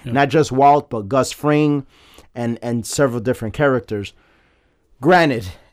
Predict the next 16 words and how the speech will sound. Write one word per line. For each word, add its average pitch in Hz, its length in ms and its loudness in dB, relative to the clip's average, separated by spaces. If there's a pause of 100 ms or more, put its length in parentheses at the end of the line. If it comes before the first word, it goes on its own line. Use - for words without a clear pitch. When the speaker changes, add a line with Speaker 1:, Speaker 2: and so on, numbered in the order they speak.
Speaker 2:
yes, 131 460 -2
are 120 140 0
they 120 140 -4
selling 143 400 0
drugs? 143 480 2
Yes. 127 240 0
Are 117 140 -2
they 113 100 -4
doing 135 300 0
illegal 131 400 -2
stuff? 151 420 -2
Yes. 123 340 -2
But 143 220 -2
if 151 180 0
you 190 200 0
remove 180 840 0